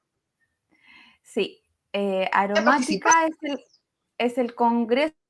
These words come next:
Speaker 1: Online Internacional de Aromaterapia, que es, es completamente en español. Em, que la ver-,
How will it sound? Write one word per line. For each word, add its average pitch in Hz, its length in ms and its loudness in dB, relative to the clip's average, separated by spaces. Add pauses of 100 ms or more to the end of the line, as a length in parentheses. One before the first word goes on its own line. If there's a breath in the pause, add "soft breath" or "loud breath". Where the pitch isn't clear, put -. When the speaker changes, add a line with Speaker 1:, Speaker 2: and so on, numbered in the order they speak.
(580)
Speaker 1:
Online 277 580 2 (200)
Internacional 240 840 0
de 269 60 0
Aromaterapia, 220 840 -2 (140)
que 202 340 -14 (180)
es, 190 280 -4 (880 soft breath)
es - 120 -20
completamente 254 600 2
en 254 80 4
español. 240 520 -2 (920 soft breath)
Em, 208 1080 -2 (1400)
que 254 200 6
la 240 160 8
ver-, 240 320 0